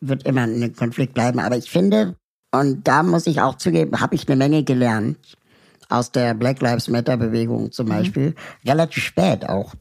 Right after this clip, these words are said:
Speaker 1: wenn wir ehrlich sind, äh, was ich da gelernt habe, dass es auch nicht mehr die Aufgabe der Betroffenen ist, ständig zu erklären. Also es wurde schon super viel gesagt und ins Internet reingebrüllt und geschrieben. Ähm,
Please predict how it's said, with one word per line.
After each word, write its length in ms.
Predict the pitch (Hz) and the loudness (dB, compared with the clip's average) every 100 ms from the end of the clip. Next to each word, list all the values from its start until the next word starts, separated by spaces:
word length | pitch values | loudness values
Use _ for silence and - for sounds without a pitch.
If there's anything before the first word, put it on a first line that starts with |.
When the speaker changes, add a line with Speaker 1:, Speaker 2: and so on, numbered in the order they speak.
| _ | _
Speaker 1:
wenn 200 | 113 113 | -6 -2
wir 80 | 110 | -2
ehrlich 300 | 90 101 107 | -2 -4 -4
sind, 360 | 139 135 147 - - - _ | -4 -6 -8 -16 -20 -20 _
äh, 200 | - 120 143 | -6 -4 -2
was 180 | 117 120 | -4 -4
ich 120 | 113 | -4
da 120 | 123 | -2
gelernt 360 | 117 113 113 143 | 0 -2 0 -2
habe, 200 | 147 - - - _ | -2 -6 -20 -20 _
dass 320 | 131 135 - - - | -2 -2 -4 -14 -6
es 180 | 139 - | -6 -2
auch 180 | 113 | -2
nicht 200 | 160 165 | 0 0
mehr 100 | 165 | 0
die 100 | 143 | 0
Aufgabe 480 | 76 139 - 135 127 | 2 -2 0 0 2
der 120 | 123 | 0
Betroffenen 640 | 127 - 117 123 - 120 117 | -2 -4 -4 -4 -2 0 0
ist, 480 | 117 120 - - - - - - _ | 0 -2 -4 -12 -18 -20 -20 -20 _
ständig 540 | - - 123 120 117 - | -8 -2 0 0 -2 -2
zu 80 | |
erklären. 600 | 98 107 - 104 85 95 - _ _ _ _ _ | -4 -2 -6 -4 -4 -8 -16 _ _ _ _ _
Also 220 | - 127 123 | -4 -2 -2
es 100 | 165 | 0
wurde 300 | 147 135 123 | 2 0 0
schon 420 | 135 123 123 123 | 0 2 0 -2
super 240 | 151 135 127 | -2 0 0
viel 220 | - 131 | 0 0
gesagt 540 | 120 110 113 143 - | 0 0 0 -2 -4
und 180 | 120 - | -6 -4
ins 200 | 123 - | -6 -4
Internet 420 | 135 135 120 113 | -2 0 -2 -2
reingebrüllt 720 | 120 120 147 151 - 151 151 139 | -2 -2 -2 -4 -2 0 0 -2
und 140 | 123 | -2
geschrieben. 560 | 123 - 143 139 147 - - - - _ - | -4 -2 -2 0 -2 -4 -16 -20 -20 _ -2
Ähm, 380 | 127 120 123 | 0 2 -2